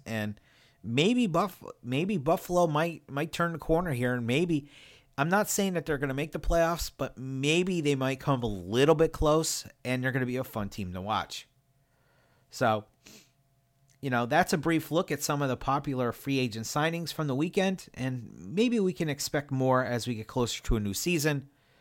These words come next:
or even the next couple of days. We don't know that.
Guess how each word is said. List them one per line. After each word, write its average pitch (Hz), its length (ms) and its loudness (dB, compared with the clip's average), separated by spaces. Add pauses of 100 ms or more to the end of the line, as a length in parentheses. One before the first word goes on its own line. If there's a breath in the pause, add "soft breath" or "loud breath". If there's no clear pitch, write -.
(220 soft breath)
or 110 220 -2
even 113 580 -4
the 117 120 -4
next 113 240 -2
couple 120 320 2
of 120 80 2
days. 95 360 0
We 104 140 -4
don't 101 180 -2
know 117 200 0
that. - 180 -8